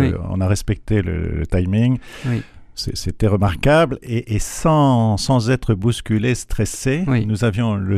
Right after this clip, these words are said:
Speaker 1: Oui.
Speaker 2: temps de nous rencontrer. C'était vraiment un très, très beau moment. Oui.
Speaker 1: Oui, absolument.
Speaker 2: Mm.
Speaker 1: Et donc là, vous en êtes à, à la phase où vous avez donc pris connaissance de tout, vous avez tout lu, vous avez réfléchi, vous avez posé les éléments, vous avez commencé à partager avec votre presbytérat vos premières intuitions,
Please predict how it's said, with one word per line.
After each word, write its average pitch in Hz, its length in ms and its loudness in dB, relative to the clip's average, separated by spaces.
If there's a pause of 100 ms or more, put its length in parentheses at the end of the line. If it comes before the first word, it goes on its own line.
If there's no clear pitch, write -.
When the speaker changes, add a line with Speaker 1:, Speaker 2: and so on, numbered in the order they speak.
Speaker 1:
Oui. 131 60 -4
Speaker 2:
temps 143 220 2
de 113 100 -4
nous 101 160 0
rencontrer. 104 720 -2 (540)
C'était 113 540 0
vraiment 120 260 0
un 98 100 2
très, - 260 0
très - 160 0
beau 90 140 -2
moment. 76 240 -4 (140)
Oui. 131 60 2
Speaker 1:
Oui, 120 100 2
absolument. 110 400 -2
Speaker 2:
Mm. 101 40 -6 (260)
Speaker 1:
Et 98 40 0
donc 101 180 0
là, 135 80 0
vous 110 140 -2
en 107 60 2
êtes 104 180 -4
à, 92 220 -4
à 87 160 -6
la 90 80 0
phase 107 280 0
où 90 80 -8
vous 85 200 -2
avez 90 160 0
donc 85 140 -2 (220)
pris - 160 0
connaissance 82 460 -2
de 80 120 -4
tout, 120 360 0
vous 90 140 -4
avez 78 100 -2
tout 104 240 -2
lu, 104 140 0
vous 95 200 -2
avez 80 200 -2
réfléchi, 92 500 -2
vous 92 160 -4
avez 80 140 -2
posé 98 340 0
les 87 200 -2
éléments, 90 300 -2 (460)
vous 87 60 -2
avez 87 100 0
commencé 95 320 -2
à 90 80 0
partager 110 520 -4
avec - 260 -8
votre 80 280 -6
presbytérat 92 720 -2 (480)
vos 90 120 0
premières 95 340 0
intuitions, 120 560 0